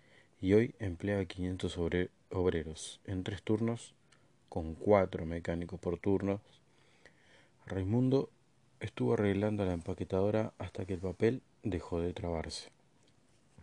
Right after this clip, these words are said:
Después anduvo con las prensas en los jabones, los molinos, alguna pieza suelta. Ese era el primer trabajo estable que conseguía en diez años,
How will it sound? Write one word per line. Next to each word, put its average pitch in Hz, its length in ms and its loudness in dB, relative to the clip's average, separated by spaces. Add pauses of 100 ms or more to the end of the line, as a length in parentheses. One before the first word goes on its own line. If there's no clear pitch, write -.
(1040)
Después 143 320 2
anduvo 110 360 10
con 92 120 4
las 80 100 -2
prensas 95 340 0
en 85 60 2
los 78 100 -2
jabones, 85 500 4
los 92 140 -4
molinos, 85 680 0
alguna 85 320 0
pieza 85 220 -6
suelta. - 480 0 (1500)
Ese 117 420 0 (540)
era 120 180 8
el 101 80 6
primer 92 340 4
trabajo 92 380 2
estable 107 360 6
que 90 100 -2
conseguía 92 480 0
en 82 160 0
diez 104 280 4
años, 80 460 0